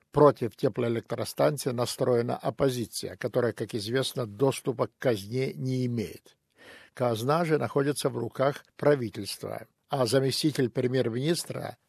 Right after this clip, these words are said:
Барнаби Джойс уже заявил, что Канберра готова финансировать строительство новых теплоэлектростанций.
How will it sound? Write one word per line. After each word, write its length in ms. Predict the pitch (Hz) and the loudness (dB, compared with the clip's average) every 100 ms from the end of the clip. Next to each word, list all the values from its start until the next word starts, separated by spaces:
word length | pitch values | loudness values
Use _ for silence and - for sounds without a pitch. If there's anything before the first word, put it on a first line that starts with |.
| - | 0
Барнаби 460 | 131 127 120 113 | 2 4 0 -4
Джойс 420 | 104 117 151 127 - | -2 2 4 2 0
уже 240 | 117 135 | 2 4
заявил, 480 | 135 151 135 123 110 | 6 4 4 0 -2
что 240 | - 120 | -2 -2
Канберра 600 | - 135 151 139 135 127 - - | 0 0 2 2 2 2 -2 -20
готова 640 | 113 135 143 - 139 131 135 | 2 4 4 6 6 6 4
финансировать 800 | - 123 117 - 131 123 135 - | 0 -2 -2 -4 -2 0 0 -2
строительство 680 | - 120 110 127 - 139 127 | -4 -4 -6 -8 -6 -2 0
новых 500 | 120 139 143 92 - | 4 4 4 0 -8
теплоэлектростанций. 1300 | 113 - 120 - 120 - 120 123 - 107 - - - | -10 -6 -4 -2 -2 -2 -4 -4 -4 -6 -8 -18 -18